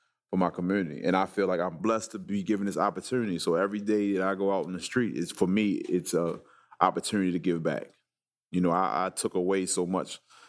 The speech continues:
from the streets and from the neighborhoods. I was the bad element at one time. I just hope that I can have an impact and I can help other people the way I've been helped.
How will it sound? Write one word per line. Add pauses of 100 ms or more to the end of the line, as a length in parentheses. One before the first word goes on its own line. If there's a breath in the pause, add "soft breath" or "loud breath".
(200 loud breath)
from
the
streets
and
from
the
neighborhoods.
I
was
the
bad
element
at
one
time. (500 loud breath)
I (180)
just
hope
that
I
can (160)
have
an
impact (380)
and
I
can
help
other
people
the
way
I've
been
helped.